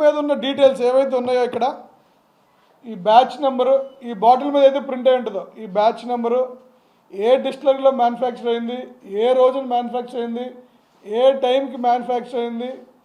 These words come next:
ఈ బ్రాండ్ ఏంటి, దీని ఎంఆర్పి ఎంత, ఈ స్టిక్కర్ మీద మీకు ఏవైతే వివరాలు ఉంటాయో ఆ వివరాలన్నీ మీకు వెంటనే ఈ యాప్లో కనిపిస్తాయి. అక్కడ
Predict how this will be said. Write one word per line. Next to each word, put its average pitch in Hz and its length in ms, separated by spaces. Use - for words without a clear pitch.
ఈ - 20
బ్రాండ్ 240 400
ఏంటి, 262 280
దీని 208 240
ఎంఆర్పి 254 440
ఎంత, 233 160
ఈ 240 140
స్టిక్కర్ 302 500
మీద 294 140
మీకు 277 200
ఏవైతే 254 420
వివరాలు 240 380
ఉంటాయో 220 320
ఆ 233 200
వివరాలన్నీ 262 600
మీకు 240 180
వెంటనే 233 340
ఈ 233 120
యాప్లో 226 340
కనిపిస్తాయి. 190 440
అక్కడ 214 160